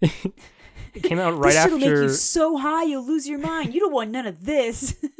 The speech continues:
Speaker 1: It came out right after Ray and Walk the Line. Like, those were the peak. Like,
Speaker 2: Yeah.
Speaker 1: we were, that's where we were at, and it just, it does a, such a pitch perfect job of just, you know, so that everyone, like, there was a bunch of comments I would see in
Speaker 2: Yeah.
Speaker 1: the, for the trailer. I would say, like, "Elvis Presley needs to think about his entire life before he gets on the stage."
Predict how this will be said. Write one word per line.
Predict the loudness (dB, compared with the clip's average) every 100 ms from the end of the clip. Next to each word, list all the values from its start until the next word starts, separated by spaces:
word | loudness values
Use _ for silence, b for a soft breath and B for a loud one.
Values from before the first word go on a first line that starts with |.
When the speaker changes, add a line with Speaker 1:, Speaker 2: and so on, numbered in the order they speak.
| -10 -8 -10 -12 B B B -16
Speaker 1:
It | -4
came | 2
out | 4
right | 4 4
after | 4 2 0
Ray | 2 2 2 0
and | -2 -6 -4
Walk | -4 -4
the | -4
Line. | -4 -6 -10 -12
Like, | -12
those | -12 -12
were | -12
the |
peak. | -12 -8 -8 -6
Like, | -6
Speaker 2:
Yeah. | -6
Speaker 1:
we | -8
were, |
that's | -8 -4
where | -2
we | -2
were | -4
at, | -6 -8
and | -8 -6
it | -2
just, | -2 -4 -8 -8
it | -4
does | -2
a, | -2
such | -4 -2 -2
a | -4
pitch | -6 -6 -4
perfect | -6 -4 -4
job | -2 -2 -4
of | -6
just, | -8 -10 -10 -16 -20 b b b b b _
you | -14
know, | -14 -18 -20 _ _ _ _
so | 0 4
that | 6
everyone, | 6 6 6
like, | 6 6
there | 6
was | 4
a |
bunch | 2 2 0
of | 2
comments | 4 6
I | 4
would | 4
see | 2 2
in |
Speaker 2:
Yeah. | 2
Speaker 1:
the, |
for | -2
the | -4
trailer. | 0 0 2
I |
would | -2 -2
say, | -4
like, | -4 0
"Elvis | 0 0 -2
Presley | -2 -2 -4
needs | -6
to | -6
think | -4
about | -2 -4
his | -6
entire | -6 -4 -2
life | -2 -4
before | -8 -14 -14
he |
gets | -14 -14
on | -14
the |
stage." | -14 -18 -20